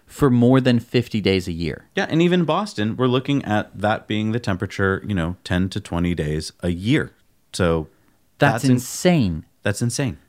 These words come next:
Speaker 1: Even one day a year.
Speaker 2: So, I mean, even if you're like, "Well, you know what? I won't be around later in the century, so screw you guys."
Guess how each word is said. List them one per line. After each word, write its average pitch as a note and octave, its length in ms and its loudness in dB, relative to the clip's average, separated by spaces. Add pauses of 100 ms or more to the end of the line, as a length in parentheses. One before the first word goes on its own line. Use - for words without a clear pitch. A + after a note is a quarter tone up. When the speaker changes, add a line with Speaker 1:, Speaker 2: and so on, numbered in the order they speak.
(280)
Speaker 1:
Even F3 400 4
one G#3 320 6
day A#2+ 240 4
a G#2 60 2
year. E2 320 -4
Speaker 2:
So, F#3+ 160 2
I - 20 2
mean, F3 200 2
even A3+ 280 2
if F#3+ 240 -2
you're D3+ 140 2
like, A#2+ 240 0
"Well, F#3+ 320 0
you B2+ 100 0
know D3+ 140 2
what? D#3+ 320 2
I G#2+ 100 0
won't A2 240 -4
be A2 120 2
around F2+ 320 2
later F2+ 180 4
in F2+ 80 2
the F2 60 0
century, G#2 420 0
so E2 240 0
screw F#3 340 2
you D#3 240 2
guys." D#2 480 -4